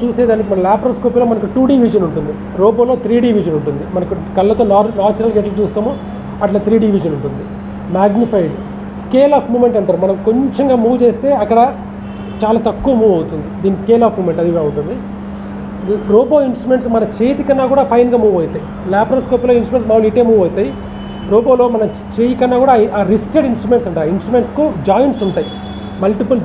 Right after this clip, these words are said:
జాయింట్స్. So మనం ఎలా కావాలంటే అలా తిప్పడము, ఎలా సూచర్ చేయాలంటే అలా సూచర్ చేయడం చేయొచ్చు.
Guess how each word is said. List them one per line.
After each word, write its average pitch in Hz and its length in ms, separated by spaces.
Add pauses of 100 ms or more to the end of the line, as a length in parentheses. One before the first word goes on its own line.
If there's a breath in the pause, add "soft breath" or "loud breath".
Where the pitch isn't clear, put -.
జాయింట్స్. 175 320 (480)
So 226 120
మనం 220 200
ఎలా 226 140 (160)
కావాలంటే 240 400
అలా 220 140 (100)
తిప్పడము, 220 300 (120)
ఎలా 214 100 (140)
సూచర్ 226 300
చేయాలంటే 214 300
అలా 190 100 (100)
సూచర్ 196 280
చేయడం 202 260
చేయొచ్చు. 151 320